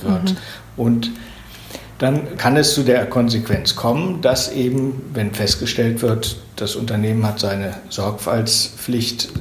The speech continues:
Speaker 1: ist seiner Sorgfaltspflicht nicht nachgekommen, dass dann eben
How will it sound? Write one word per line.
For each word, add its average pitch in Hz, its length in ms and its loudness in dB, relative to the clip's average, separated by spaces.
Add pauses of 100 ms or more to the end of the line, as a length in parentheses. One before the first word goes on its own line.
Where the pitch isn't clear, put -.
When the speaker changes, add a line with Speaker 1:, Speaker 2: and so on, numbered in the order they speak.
(120)
Speaker 1:
ist 117 160 -2
seiner 110 300 2
Sorgfaltspflicht 110 760 0
nicht 98 160 -4
nachgekommen, 143 760 2 (440)
dass 113 240 0
dann 120 360 2
eben 131 500 2